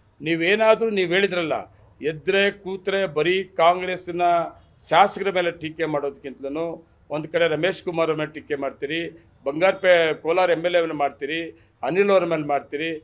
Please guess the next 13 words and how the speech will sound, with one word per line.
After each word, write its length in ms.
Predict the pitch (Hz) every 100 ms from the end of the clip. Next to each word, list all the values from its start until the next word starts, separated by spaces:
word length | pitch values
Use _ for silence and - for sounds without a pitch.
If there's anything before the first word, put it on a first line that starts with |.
| _ _
ಎದ್ರೆ 340 | 165 175 196 196
ಕೂತ್ರೆ 280 | 185 190 180
ನಂಜೇಗೌಡರು, 540 | 165 175 180 175 175
ನಂಜೇಗೌಡರು 480 | 160 160 165 160 147
ಅಂತೀರಿ. 500 | 135 143 151 165 151 _ _ 131 131
ದಯವಿಟ್ಟು 680 | 156 185 196 208 - 202 196
ನೀವು 240 | 160 165
ಮೂರು 240 | 170 180
ಸಾರಿ 260 | 160 165 160
ಶಾಸಕರಾಗಿದ್ರಿ, 880 | 156 156 165 - 170 165 160 180 214 220 - _ -
ಇದು 180 | 156 147
ಒಳ್ಳೆತನ 420 | 156 160 160 147
ಅಲ್ಲ. 200 | 139